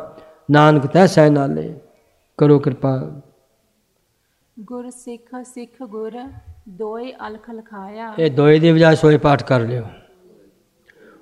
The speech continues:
Speaker 1: ਗੁਰ ਸਿੱਖ ਸਿੱਖ ਗੁਰ ਸੋਏ, ਕੱਟਿਓ ਵੀ ਨਾ, ਲਾ-, ਸਾਈਡ ਤੇ ਲਿਖ ਲਿਓ ਉੱਥੇ ਬਰਾਬਰ।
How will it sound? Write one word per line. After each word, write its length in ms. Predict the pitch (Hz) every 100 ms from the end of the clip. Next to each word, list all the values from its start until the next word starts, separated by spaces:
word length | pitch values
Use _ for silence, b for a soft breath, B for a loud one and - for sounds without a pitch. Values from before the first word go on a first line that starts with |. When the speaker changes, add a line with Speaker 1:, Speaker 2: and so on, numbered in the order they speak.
| -
Speaker 1:
ਗੁਰ 200 | 127 165
ਸਿੱਖ 380 | 160 180 175 180 180 180
ਸਿੱਖ 340 | 170 - 170 160
ਗੁਰ 220 | 160 156
ਸੋਏ, 380 | 139 143 139 135
ਕੱਟਿਓ 380 | 147 139 170 170
ਵੀ 140 | 180
ਨਾ, 360 | 170 170 202 B B B -
ਲਾ-, 440 | 147 151 135 131 123
ਸਾਈਡ 300 | - 151 156
ਤੇ 160 | 175
ਲਿਖ 180 | 165 147
ਲਿਓ 220 | 151 170
ਉੱਥੇ 260 | 160 - 135 - - _ _ _ _ 123
ਬਰਾਬਰ। 500 | 135 135 135 113